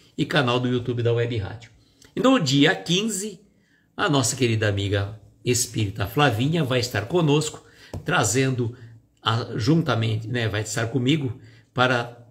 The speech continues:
falar das suas impressões sobre Ituiutaba, a cidade natal de Jerônimo Mendonça,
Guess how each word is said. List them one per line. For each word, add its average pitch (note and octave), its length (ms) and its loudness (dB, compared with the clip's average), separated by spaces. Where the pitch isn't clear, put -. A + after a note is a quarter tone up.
falar C3+ 540 4
das B2 160 -2
suas B2 300 2
impressões B2+ 640 -2
sobre A2+ 600 -4
Ituiutaba, A#2+ 1200 0
a B2 80 -4
cidade A2 540 -2
natal A2 440 -2
de G2 120 -4
Jerônimo G2+ 440 -2
Mendonça, F#2 800 -2